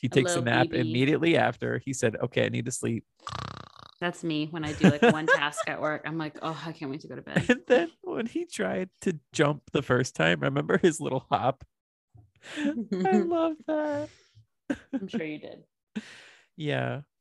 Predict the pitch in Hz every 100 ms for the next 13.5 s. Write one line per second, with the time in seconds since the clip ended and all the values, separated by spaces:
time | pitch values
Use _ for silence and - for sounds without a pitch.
0 | - 139 135 127 131 131 _ _ _ _
1 | _ _ _ - _ _ - 127 139 _
2 | - 208 202 - - - - 269 277 277
3 | 254 247 254 247 240 - 202 202 196 220
4 | 208 175 170 214 226 185 - - 185 151
5 | 175 285 311 208 180 175 190 214 180 156
6 | 185 220 262 - - 175 170 165 - 180
7 | 180 185 147 151 - 185 180 180 156 156
8 | 160 151 - 151 151 151 - 131 143 165
9 | 165 170 175 175 175 185 196 202 - 160
10 | 160 135 196 208 - 143 135 127 139 156
11 | 160 156 - 185 208 220 269 - 269 220
12 | 202 196 180 180 165 151 160 156 147 151
13 | 151 127 123 139 160